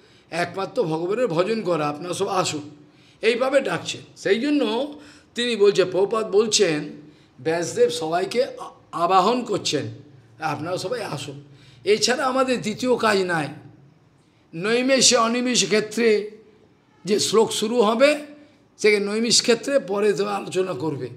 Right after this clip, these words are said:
ভাগবত কী বস্তু। তাহলে জন্মাদস্য যত, যেটা বেদান্তেতে বলছে না, বেদান্তের, বেদান্তের বইটা খুললে, বেদান্তের খণ্ড আছে,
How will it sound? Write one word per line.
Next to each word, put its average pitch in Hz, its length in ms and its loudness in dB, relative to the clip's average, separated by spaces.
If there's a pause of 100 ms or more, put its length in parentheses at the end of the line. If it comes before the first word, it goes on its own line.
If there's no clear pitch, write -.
(200)
ভাগবত 175 380 -8
কী 208 120 -12
বস্তু। 170 400 -8 (540)
তাহলে 220 500 2 (380)
জন্মাদস্য 226 920 4
যত, 175 520 2 (400)
যেটা 196 260 -2
বেদান্তেতে 214 680 2
বলছে 196 340 0
না, 240 220 -6 (400)
বেদান্তের, 226 760 4 (400)
বেদান্তের 226 960 4 (560)
বইটা 233 420 4
খুললে, 240 720 6
বেদান্তের 208 680 0 (460)
খণ্ড 233 300 2
আছে, 233 320 4